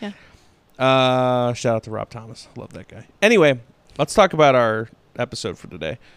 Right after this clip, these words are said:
Speaker 2: So today's kind of a special episode, not because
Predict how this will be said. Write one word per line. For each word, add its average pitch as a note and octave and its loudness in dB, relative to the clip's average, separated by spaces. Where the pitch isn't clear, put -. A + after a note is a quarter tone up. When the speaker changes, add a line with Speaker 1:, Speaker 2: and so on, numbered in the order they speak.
Speaker 2:
So D#3 2
today's G3 0
kind A#3 -2
of D3 -4
a - -6
special - -2
episode, A2+ -8
not D3+ -2
because C3 -4